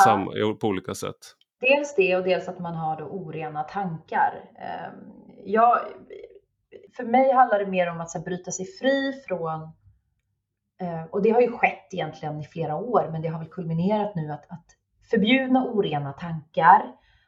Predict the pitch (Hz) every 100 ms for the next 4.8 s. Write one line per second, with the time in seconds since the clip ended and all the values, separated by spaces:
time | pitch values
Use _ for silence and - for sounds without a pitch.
0 | _ - 170 165 160 160 220 - 247 254
1 | 269 262 247 247 240 190 - - - 185
2 | - 196 214 294 285 - - 156 - 143
3 | - - 208 202 240 202 190 190 190 196
4 | - 208 175 160 - 180 185